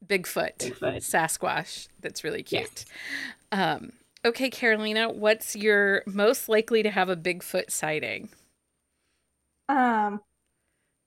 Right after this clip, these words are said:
Speaker 3: I don't know the name of the town, but the book is "Would You Marry Me" by Daphne, um, Daphne Elliott. Um, he's a lumberjack and he's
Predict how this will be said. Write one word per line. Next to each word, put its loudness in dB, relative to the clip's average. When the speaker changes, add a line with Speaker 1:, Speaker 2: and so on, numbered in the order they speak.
Speaker 3:
I -4
don't 2
know -2
the 0
name 2
of 0
the 4
town, -2
but -4
the 0
book 0
is 4
"Would 0
You -2
Marry -6
Me" -4
by 0
Daphne, -2
um, 0
Daphne 0
Elliott. 0
Um, 2
he's -2
a 4
lumberjack 2
and -6
he's -10